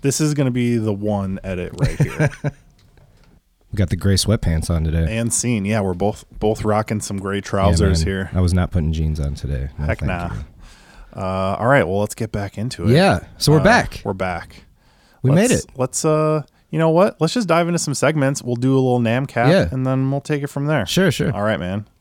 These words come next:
Speaker 1: Symphony, Symphony of Corrections.
Speaker 2: What, what do we got today?
Speaker 1: I don't know. I just feel like we, you know what I need to correct? I realized it just now. I need to correct that I am a little embarrassed at how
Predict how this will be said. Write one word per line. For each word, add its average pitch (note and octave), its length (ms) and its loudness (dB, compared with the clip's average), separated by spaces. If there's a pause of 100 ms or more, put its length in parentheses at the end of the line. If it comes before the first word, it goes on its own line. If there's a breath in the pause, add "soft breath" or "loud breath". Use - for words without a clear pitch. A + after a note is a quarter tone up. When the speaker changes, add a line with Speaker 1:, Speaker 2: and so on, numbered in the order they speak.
(120)
Speaker 1:
Symphony, A#2+ 440 -8
Symphony C3 380 -4
of G2 80 -6
Corrections. A2 560 -4
Speaker 2:
What, B2 320 2
what A#2+ 140 2
do C#3+ 60 6
we C3+ 80 6
got C3+ 180 2
today? F#2 160 0
Speaker 1:
I F#2+ 140 2
don't G#2 120 2
know. G2+ 140 0
I A#2+ 100 2
just D#3+ 160 2
feel G3+ 120 2
like F#3 120 4
we, D#3+ 140 4 (240)
you D#3 120 2
know E3+ 100 8
what F3 120 8
I F3 40 8
need D#3 180 4
to D3 60 0
correct? - 500 -2 (360)
I A#2 60 -4
realized A2 460 0
it G2 80 -6
just G2 200 -8
now. E2+ 280 -8 (640 soft breath)
I A#2 100 0
need C3 140 4
to C3+ 80 0
correct - 560 0
that G2 600 -2 (340)
I G#2+ 600 -2
am G2 360 -8 (640)
a B2+ 80 -2
little C3 320 2
embarrassed G2+ 520 -2
at F#2+ 80 -6
how F#2 640 -6